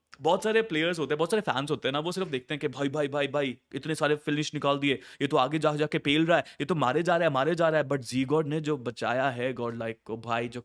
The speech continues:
कवर दिया है, जो रिवाइव्स दिए हैं, जो फ्रैग्स निकाले हैं इंपॉर्टेंट टाइम में,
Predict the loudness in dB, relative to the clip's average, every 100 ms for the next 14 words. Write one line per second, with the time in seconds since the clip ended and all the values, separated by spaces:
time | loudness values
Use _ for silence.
0 | -6 -4 -2 -4 -6 -6 -6 -8 -8 -12
1 | -20 -10 -4 -2 0 0 0 -4 -4 -2
2 | -2 -4 -4 -8 -14 -6 -6 0 2 2
3 | -2 -2 0 2 0 0 0 0 0 2
4 | 2 0 -4